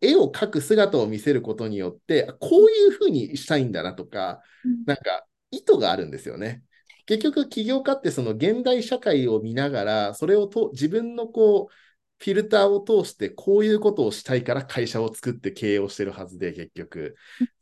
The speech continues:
Speaker 2: うん。
Speaker 1: で、それをやろうとしてるんですけど、見せたも-、作ったものだけ渡されても、えって感じだと思うので、そのプロセスが多分すごい重要で、そのプロセスを見せていくっていうのが多分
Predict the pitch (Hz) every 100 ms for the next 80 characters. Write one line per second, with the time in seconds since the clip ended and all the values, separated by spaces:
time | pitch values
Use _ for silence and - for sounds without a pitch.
0 | _ - 214 214 220 - _ _ - 233
1 | 285 254 294 277 143 - 147 147 131 110
2 | 131 294 427 403 120 110 - _ - -
3 | 440 - 156 143 143 127 101 95 110 120
4 | 110 101 92 95 80 - _ _ _ 165
5 | - _ - 98 95 92 98 90 95 92
6 | 82 76 98 95 131 208 208 190 269 277
7 | 226 226 214 202 127 87 - 101 92 80
8 | 80 82 80 80 90 82 - 254 262 202
9 | 254 269 277 - 233 208 214 190 110 95
10 | - 220 214 123 90 80 85 87 82 82